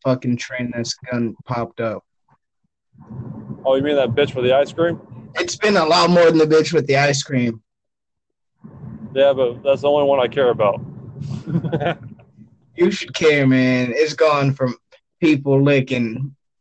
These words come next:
Speaker 1: it went from her licking ice cream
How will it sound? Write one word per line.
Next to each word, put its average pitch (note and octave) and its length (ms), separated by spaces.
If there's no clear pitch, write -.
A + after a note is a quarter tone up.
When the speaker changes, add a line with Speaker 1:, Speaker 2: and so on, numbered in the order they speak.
Speaker 1:
it G3 160
went F3 160
from - 140
her E3 260
licking F3 340
ice D3+ 320
cream D3+ 540